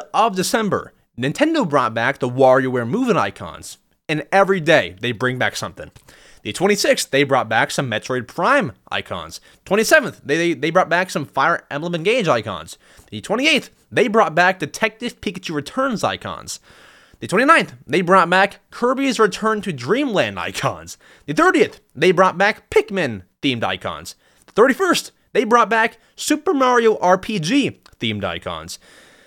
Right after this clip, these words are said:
I mean, they're just giving you free icons. So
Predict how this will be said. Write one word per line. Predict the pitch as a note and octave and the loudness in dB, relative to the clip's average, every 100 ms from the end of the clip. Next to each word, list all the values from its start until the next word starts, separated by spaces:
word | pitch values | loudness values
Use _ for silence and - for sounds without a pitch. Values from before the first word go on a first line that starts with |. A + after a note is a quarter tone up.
| _ _ _ _ _ - | _ _ _ _ _ -4
I | - C#4 | 4 4
mean, | C4+ C4+ C4+ B3 | 4 4 2 0
they're | A3 D4+ E4 | 4 4 6
just | G#3+ D3+ - | 4 2 4
giving | A3 C4+ B3+ | 6 6 2
you | C3+ - _ _ - | -2 -6 _ _ -20
free | - F3+ D3+ | 0 4 6
icons. | D3+ F#3+ - F#2 G2 | 4 2 -4 -6 -2
So | F#3+ | -2